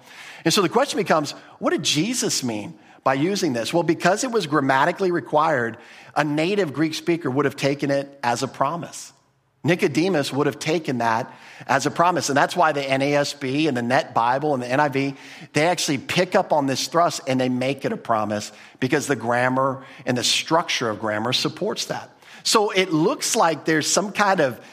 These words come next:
contingency in mind for the English mind, but for the Greek mind, this is a promise.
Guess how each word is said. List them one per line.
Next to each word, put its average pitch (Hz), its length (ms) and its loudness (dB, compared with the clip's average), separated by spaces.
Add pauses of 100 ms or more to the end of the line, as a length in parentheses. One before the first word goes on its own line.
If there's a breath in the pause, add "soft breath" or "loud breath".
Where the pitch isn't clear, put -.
(200 loud breath)
contingency 190 760 0
in 147 100 0
mind 151 440 2
for 147 120 0
the 135 220 0
English 175 420 0
mind, 139 400 0 (320 loud breath)
but 165 460 0
for 160 500 2
the 131 100 -2
Greek 165 300 -2
mind, 151 440 0 (260)
this 160 200 -2
is 180 120 -2
a 151 40 2
promise. - 720 -2